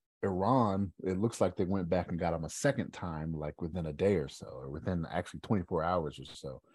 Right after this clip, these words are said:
Um, they went back and got 'em again. They, um, Albania put out there, like, "Hey, you guys need to stop with this nonsense," right?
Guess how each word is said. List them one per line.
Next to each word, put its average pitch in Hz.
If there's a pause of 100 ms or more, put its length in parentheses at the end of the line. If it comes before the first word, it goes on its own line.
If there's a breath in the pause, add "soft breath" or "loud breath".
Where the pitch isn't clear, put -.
(280 soft breath)
Um, 69
they 76
went 82
back 80
and 80
got 80
'em 76
again. 73
They, 73
um, 67 (500)
Albania 78
put -
out 71
there, 65
like, 67
"Hey, 85 (600 soft breath)
you -
guys 87
need 90
to -
stop 104
with 82
this 92
nonsense," 90
right? 82